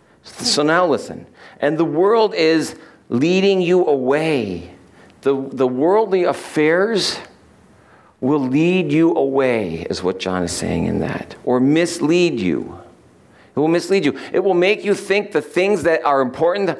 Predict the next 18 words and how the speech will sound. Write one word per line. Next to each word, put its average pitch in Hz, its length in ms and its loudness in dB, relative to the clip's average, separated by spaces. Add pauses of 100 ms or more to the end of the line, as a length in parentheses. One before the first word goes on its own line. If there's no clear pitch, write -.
aren't 156 220 2
important, 139 420 -2
or 120 140 2
the 123 80 0
things 143 240 -2
that 151 140 0
aren't 147 200 2
important 135 400 0
are. 110 380 -2 (320)
Does - 80 -14
that 135 100 0
make 131 140 -2
sense? 135 280 -6
Let 123 100 0
me 117 120 2
say 113 200 0
it 101 40 2
again. 90 320 -4